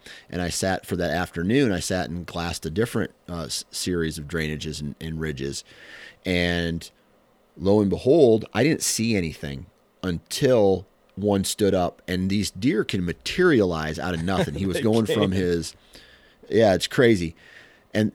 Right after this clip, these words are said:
Speaker 1: so he was going from, like, one bed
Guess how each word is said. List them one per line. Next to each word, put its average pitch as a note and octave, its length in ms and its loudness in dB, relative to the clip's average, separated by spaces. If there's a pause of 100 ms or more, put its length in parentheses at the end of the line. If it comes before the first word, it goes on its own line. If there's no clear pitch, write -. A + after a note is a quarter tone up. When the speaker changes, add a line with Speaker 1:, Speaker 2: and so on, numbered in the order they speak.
Speaker 1:
so A#2+ 180 2
he A2+ 100 6
was G2 120 2
going B2+ 340 6
from, G2+ 260 0
like, F2+ 320 0 (160)
one A2+ 840 0 (120)
bed F#2+ 720 4